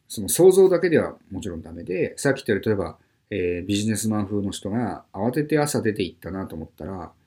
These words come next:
まあ、きっと仕事が忙しくて、朝ちょっと寝坊しちゃったのかなとか、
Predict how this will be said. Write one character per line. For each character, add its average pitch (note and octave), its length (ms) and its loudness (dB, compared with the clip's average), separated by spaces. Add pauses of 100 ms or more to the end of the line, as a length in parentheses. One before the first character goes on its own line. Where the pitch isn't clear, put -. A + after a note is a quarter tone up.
(200)
ま A2+ 80 0
あ、 G2+ 40 -4
き - 100 -16
っ - 20 -16
と A2 120 -4
仕 - 140 -2
事 A#2+ 200 4
が D3 220 0
忙 D#3+ 320 -2
し - 120 -4
く - 80 -18
て、 B2+ 420 -2 (460)
朝 A2 220 -2
ち - 100 0
ょ D3 60 0
っ - 20 -8
と A2 100 -4
寝 F#2 120 -2
坊 A2+ 160 2
し - 80 -2
ち - 40 -2
ゃ A2+ 40 0
っ - 80 -16
た A#2 100 -2
の F2+ 100 -4
か - 160 -14
な A#2 220 -2
と - 120 -14
か、 - 280 -16